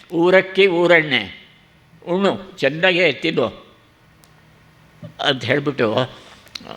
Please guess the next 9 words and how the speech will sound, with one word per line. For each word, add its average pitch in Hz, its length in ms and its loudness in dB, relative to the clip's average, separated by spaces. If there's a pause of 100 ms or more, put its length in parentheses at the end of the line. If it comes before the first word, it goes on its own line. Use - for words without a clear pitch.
(380)
ಅದರ-, 110 360 -2 (140)
ಅದರಲ್ಲಿ 107 480 -2 (340)
ನಿಮ್ಮತನ 120 480 -6
ಒಂದಿರಬೇಕು. 98 760 -10 (1900)
"ತಾಯೇ 135 320 2
ಬಾರೆ, 135 600 0 (360)
ಕಂದನ 120 400 -2
ಮಗುವ 120 380 -4
ತೋರೆ", 117 520 -4